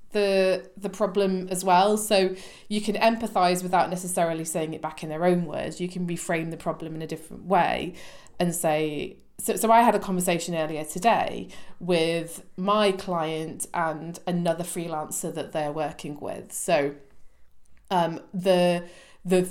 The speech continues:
the three of us kind of generally pretty much share the same approach to stuff and, uh, get on very well. But we also have very different ways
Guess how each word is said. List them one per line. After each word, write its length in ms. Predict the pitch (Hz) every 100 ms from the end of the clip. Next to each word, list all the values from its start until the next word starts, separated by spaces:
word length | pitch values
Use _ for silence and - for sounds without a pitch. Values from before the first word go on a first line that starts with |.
| -
the 100 | 208
three 240 | 196 262 262
of 100 | 208
us 200 | 185 -
kind 200 | 202 170
of 100 | 170
generally 420 | 247 254 175 156
pretty 240 | - 196
much 120 | 190
share 280 | - 190 175
the 100 | 175
same 300 | 175 165 165
approach 680 | 165 - 202 - - - -
to 100 | -
stuff 640 | 175 - 190 185 - - - -
and, 300 | 170 165 160 165
uh, 120 | 160
get 200 | 170 180
on 180 | 180 175
very 220 | - -
well. 440 | 185 254 - - - - - -
But 300 | - 151 -
we 120 | 196 214
also 240 | 220 202
have 220 | 185 170
very 200 | 180 165
different 580 | 165 160 - 147 - -
ways 680 | 170 147 143 147 185 -